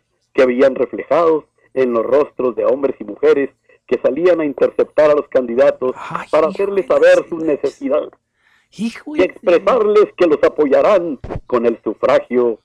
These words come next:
Speaker 1: este seis de junio.
Speaker 2: Hijo. O sea, allá,
Speaker 1: Pepe.
Speaker 2: o sea, allá no se esperan a que el candidato vaya y los visite, no. Lo ven y, y salen a su encuentro,
Speaker 1: Salen
Speaker 2: ¿va?
Speaker 1: corriendo todo el barrio de las
Speaker 2: Hijo de
Speaker 1: carteras, mi
Speaker 2: las
Speaker 1: Pepe.
Speaker 2: hilachas.
Speaker 1: Así, así como
Speaker 2: Habráse
Speaker 1: en el
Speaker 2: visto.
Speaker 1: cinco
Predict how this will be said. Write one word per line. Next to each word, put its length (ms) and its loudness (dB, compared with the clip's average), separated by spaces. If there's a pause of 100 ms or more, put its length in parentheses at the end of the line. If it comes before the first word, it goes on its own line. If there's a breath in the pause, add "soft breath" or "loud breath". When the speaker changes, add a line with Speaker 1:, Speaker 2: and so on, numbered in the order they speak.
(220)
Speaker 1:
este 360 0
seis 280 2
de 100 0
junio. 200 -6
Speaker 2:
Hijo. 260 -14 (100)
O 120 -2
sea, 280 0
allá, 220 2
Speaker 1:
Pepe. 200 4
Speaker 2:
o 80 -2
sea, 220 0
allá 240 0
no 100 -4
se 120 -2
esperan 380 -4
a 120 -6
que 80 -4
el 100 -4
candidato 420 -2
vaya 200 0
y 20 -2
los 160 -4
visite, 340 -8
no. 540 0 (260)
Lo 260 0
ven 320 2
y, 260 -2
y 80 -6
salen 640 -2
a 60 -2
su 100 -10
encuentro, 540 -4
Speaker 1:
Salen 160 2
Speaker 2:
¿va? 100 0
Speaker 1:
corriendo 440 0
todo 180 4
el 100 6
barrio 220 4
de 80 2
las 80 -2
Speaker 2:
Hijo 140 -4
de 100 -8
Speaker 1:
carteras, 240 4
mi 80 0
Speaker 2:
las 120 -8
Speaker 1:
Pepe. 140 2
Speaker 2:
hilachas. 760 -10
Speaker 1:
Así, 380 0
así 240 0
como 280 0
Speaker 2:
Habráse 340 -2
Speaker 1:
en 80 0
el 60 -4
Speaker 2:
visto. 240 -2
Speaker 1:
cinco 20 4